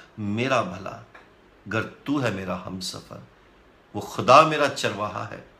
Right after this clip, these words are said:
मुझे कमी नहीं होगी। वो यीशु मेरा चरवाहा है, मुझे कमी नहीं। खुदावंद आपसे कह रहा है, मेरी बेटे और बेटियों से कह रहा है, कुछ बच्चों से कह रहा है, किसी बहन से कह रहा है। वो कह रहा है कि तुम्हारी, तुम इस तकलीफ के अंदर मेरे नाम को महिमा दो, तुम इस प्रॉब्लम में मेरे नाम को महिमा दो।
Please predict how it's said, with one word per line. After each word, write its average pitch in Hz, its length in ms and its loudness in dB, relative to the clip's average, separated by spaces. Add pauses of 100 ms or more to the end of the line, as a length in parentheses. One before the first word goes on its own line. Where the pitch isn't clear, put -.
(220)
मुझे 110 260 -6
कमी 107 320 -8
नहीं 98 260 -10
होगी। 101 280 -14 (380)
वो 139 60 4
यीशु 165 440 4
मेरा 185 200 4
चरवाहा 135 500 0
है, 139 160 -6
मुझे 131 160 -6
कमी 131 280 -8
नहीं। 120 120 -4
खुदावंद 139 420 -2 (380)
आपसे 147 400 8
कह 135 160 -2
रहा 120 100 -2
है, 113 80 -4
मेरी 135 220 0
बेटे 143 260 -2
और 139 80 -2
बेटियों 147 320 -2
से 151 140 -4
कह 117 140 -4
रहा 117 100 -2
है, - 60 -12
कुछ 139 160 -6
बच्चों 151 320 -2
से 151 140 -4
कह 117 140 -4
रहा 110 140 -2
है, - 80 -12 (280)
किसी 156 200 2
बहन 170 360 4
से 160 160 -4
कह 117 160 -2
रहा 110 120 -4
है। - 100 -10 (240)
वो 143 80 0
कह 156 140 2
रहा 160 100 4
है 160 60 -2
कि 165 60 -2
तुम्हारी, 147 380 0
तुम 160 220 -4
इस 160 160 -2
तकलीफ 156 460 -2
के 160 60 -2
अंदर 143 460 -6
मेरे 143 280 -2
नाम 123 280 -2
को 120 100 -12
महिमा 104 360 -8
दो, 92 200 -10 (280)
तुम 165 120 4
इस 180 120 4
प्रॉब्लम 156 400 4
में 165 60 4
मेरे 151 220 0
नाम 139 300 4
को 135 100 -10
महिमा 120 320 -2
दो। 101 220 -8